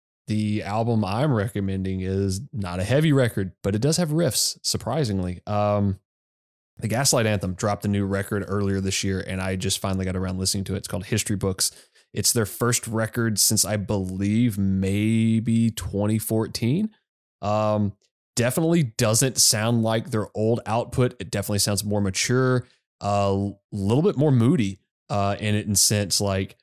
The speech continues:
um, just a good record. Uh, has a Springsteen guest vocal spot, which is kinda something I've wanted on one of their records for many years. And, uh, to kinda tie it in with the episode, the record that Sean guested on for Every Time I Die,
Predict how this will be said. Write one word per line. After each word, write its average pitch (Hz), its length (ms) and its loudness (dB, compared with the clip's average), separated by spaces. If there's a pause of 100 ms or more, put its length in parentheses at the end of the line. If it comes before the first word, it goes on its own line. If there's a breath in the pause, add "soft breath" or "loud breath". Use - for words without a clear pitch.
(240)
um, 98 400 0 (120)
just 165 180 2
a - 20 2
good 175 140 4
record. 170 480 2
Uh, 113 320 4 (120)
has 120 180 2
a 117 60 4
Springsteen 135 720 2
guest 127 280 2
vocal 127 280 2
spot, 127 440 0
which 110 200 -2
is 101 260 0 (300 soft breath)
kinda 104 560 0 (220)
something 117 340 0
I've 107 140 0
wanted 110 340 2
on 110 120 2
one 110 120 2
of 107 60 2
their 107 120 2
records 104 320 0
for - 140 -2
many 107 220 2
years. 117 420 2
And, 104 420 0
uh, 101 180 2
to - 80 -2
kinda 131 200 0
tie 131 300 0
it 117 80 2
in 127 160 4
with 117 100 2
the 107 160 2
episode, 113 560 2 (380 soft breath)
the 104 260 0
record 120 640 0
that 110 160 0
Sean 131 640 0
guested 120 480 0
on 110 320 0
for 98 160 -4
Every 107 260 -2
Time 113 180 -2
I 110 100 0
Die, 107 480 -2